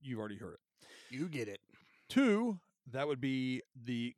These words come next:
Speaker 1: Good Beer, Bad Movie Night podcast with Pete and the gang. Also, the Monster Movie Stomp Down, which we will talk about again here in a second. We would like to talk about I Know You Can Hear Me with Flynn Hendricks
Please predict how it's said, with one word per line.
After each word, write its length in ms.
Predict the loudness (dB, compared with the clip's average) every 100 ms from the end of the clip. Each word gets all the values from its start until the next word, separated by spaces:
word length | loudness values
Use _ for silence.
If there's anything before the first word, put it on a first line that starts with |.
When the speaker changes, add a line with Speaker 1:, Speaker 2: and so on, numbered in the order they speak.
| 0
Speaker 1:
Good 200 | 2 2
Beer, 400 | 0 2 2 0
Bad 280 | -2 0 2
Movie 260 | 2 4 4
Night 240 | 2 -2
podcast 480 | 0 -2 0 -2 -2
with 100 | -6
Pete 180 | -6 -6
and 40 |
the 40 | -2
gang. 340 | 0 0 -4 -16 _ _ _ _ _ _ _ _ _ _ -20 -20 _ _ _
Also, 540 | -4 -2 2 2 4 2
the 320 | 0 -2 -2
Monster 500 | 0 0 0 0 -2
Movie 440 | 0 2 2 2 0
Stomp 480 | 0 2 4 2
Down, 500 | -2 -2 0 0 0
which 320 | -2 -6 -8 -10
we 180 | -8
will 220 | -8 -10 -8
talk 240 | -8 -8
about 240 | -8 -8
again 240 | -8 -8 -10
here 100 | -10
in 60 | -4
a 40 |
second. 220 | 2 2 0 _ _ _ -20 -20 -20 -20 _ _
We 140 | 0 2
would 120 | 2
like 200 | 2 0
to 60 |
talk 260 | 4 6 6
about 480 | 4 4 4 2 -4 -16 _ _ _ _ _ _ _ -4
I 100 | 0
Know 140 | 2
You 120 | 2
Can 140 | 2 0
Hear 180 | 0
Me 140 | -4 -10 -18 _ _ _ _ _ _ _ _ _ _ _ _ _ _ -12
with 100 | -8
Flynn 180 | -6 -4
Hendricks 420 | -2 -2 -4 -14